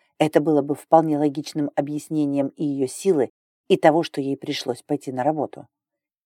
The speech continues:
Я уже взялся за корешок книги генеалогических древ, чтобы пересмотреть всё самому, когда в голову закралась другая мысль. "Нет, этого просто не может быть", пробормотал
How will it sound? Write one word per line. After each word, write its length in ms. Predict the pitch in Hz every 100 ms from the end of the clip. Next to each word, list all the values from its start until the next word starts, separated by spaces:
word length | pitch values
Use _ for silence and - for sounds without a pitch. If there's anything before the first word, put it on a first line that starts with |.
| _
Я 160 | 143 143
уже 140 | 139
взялся 420 | 135 143 131 -
за 120 | 127 135
корешок 400 | 135 127 143 -
книги 480 | - 160 151 135 - _ _ -
генеалогических 960 | 147 143 139 135 131 139 131 - 143 135
древ, 340 | 135 175 151
чтобы 300 | - 139 131
пересмотреть 580 | - 135 147 147 147 127
всё 140 | 139
самому, 500 | - 143 156 147 110 _ _ _ _ _ -
когда 320 | 156 135 123
в 80 | 143
голову 440 | 165 165 139 139
закралась 540 | 131 - 160 156 143
другая 460 | 139 160 156 131 127
мысль. 400 | 135 120 - - _ _ _ _ _
"Нет, 500 | 147 143 139 - - _ _ _ _ _
этого 340 | - - 156
просто 400 | 156 135 127 -
не 140 | 143 160
может 320 | 127 135 143
быть", 360 | 202 156 - _ _ _ _ -
пробормотал 800 | 160 151 151 139 - - 139